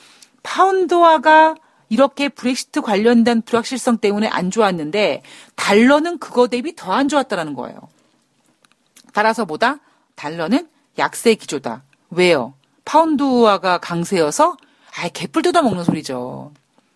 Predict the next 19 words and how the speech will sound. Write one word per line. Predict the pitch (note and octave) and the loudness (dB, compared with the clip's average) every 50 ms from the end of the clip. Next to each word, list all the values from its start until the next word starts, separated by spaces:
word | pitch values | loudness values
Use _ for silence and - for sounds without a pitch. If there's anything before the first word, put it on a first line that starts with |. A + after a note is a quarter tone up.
| _ _ _ _ _ _ _ _ _ _ _ _ _ _ _ _ | _ _ _ _ _ _ _ _ _ _ _ _ _ _ _ _
이날 | - G#3 A#3 D#4 F4 F4 D4+ G#3+ | -8 -4 -2 0 0 0 -2 -4
유럽 | G3 A#3+ D4+ D4 | -4 -6 -8 -6
증시가 | - D4+ D#4 C4+ - C#4+ A#3 B3 | -6 -4 -4 -4 -4 -4 -4 -2
하락했는데 | C#4 D#4 D4+ - D4 C#4 B3 A#3 G3 D#3 D3+ C3+ C3 B2+ C3 C#3 C#3+ C3+ B2+ C3 C3+ C#3 _ _ _ _ _ | -2 -2 -2 -2 0 0 0 0 0 -2 -4 -6 -6 -8 -8 -10 -10 -12 -14 -14 -18 -20 _ _ _ _ _
왜 | D#3 F3 A#3 | 2 4 4
하락했어요? | C#4 D4+ D4 C#4 C#4+ - G3 - - D#3 C3 B2 A2+ B2 - _ - _ _ - | 4 4 2 -2 -4 -8 -12 -10 -8 -8 -8 -8 -10 -14 -18 _ -20 _ _ -2
브렉시트 | - C#4+ E4 E4 - - - - E4+ | -2 -2 -2 -6 -12 -12 -10 -10 -8
관련된 | - A#3 G#3+ A3+ C4 B3 A#3 A#3+ A#3 | -6 -6 -4 -4 -2 -2 -2 -4 -4
불확실성 | - - B3 A#3+ A#3+ A#3+ - - A3+ G3 - - F3+ D#3 | -6 -4 -2 -2 -2 -4 -6 -10 -10 -8 -6 -8 -8 -8
때문에. | - D3+ C#3 C3 B2 A#2+ A2+ G#2+ - _ _ _ _ _ _ _ _ _ _ _ _ _ _ _ _ _ | -8 -8 -8 -6 -8 -8 -10 -12 -16 _ _ _ _ _ _ _ _ _ _ _ _ _ _ _ _ _
그러면 | - C#4 C#4 C#4 A#3+ - _ _ _ _ _ | -4 -2 -2 -2 -4 -6 _ _ _ _ _
불확실성, | - B3 D4 D4 D4 - D4+ C4+ - - - C#4 C4 A3 - | -2 -2 -2 -2 -2 -6 -10 -10 -10 -4 -2 -2 -2 -2 -2
브렉시트에 | - - C4+ C#4 - - - D4 C#4+ | -6 -6 -6 -6 -6 -6 -4 -2 -2
관련된 | A#3+ A#3+ G3+ G#3+ A3+ A#3 A3 A#3+ A#3+ | 0 0 0 0 0 2 2 0 0
불확실성 | A3 - A3+ A3 - - A#3 G#3 - G#3+ G#3 | 0 -2 -4 -6 -6 -8 -8 -6 -6 -6 -4
때문에 | - G3 F#3+ G3 G#3 G#3+ A3 | -4 -6 -4 -2 -4 -4 -4
파운드화가 | - - D4 D#4 D#4+ D#4 A#3+ C4 A3+ A3 B3 A3 | -2 0 2 2 2 2 2 2 2 2 0 0
약세여야 | F3 C#3 - - - - C4 B3 A3+ G3+ | -2 -2 -4 -6 -2 0 2 2 2 2
되는데 | F3 E3+ D#3 D3 D3+ G3 A3+ A3 E3+ B2+ - - | 0 -2 -4 -4 -2 0 0 2 0 -2 -4 -8